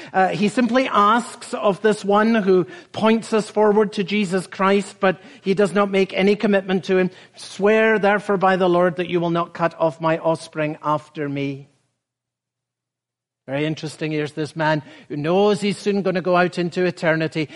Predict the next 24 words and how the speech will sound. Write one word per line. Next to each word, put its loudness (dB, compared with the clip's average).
He's -2
worried 2
about 0
the -6
future -4
of 0
his -2
family 0
on 0
earth. 0
He's -4
still 0
giving -6
no -6
thought -4
to -12
the -12
future -8
of -12
his -8
own -6
soul -10
in -14
eternity. -12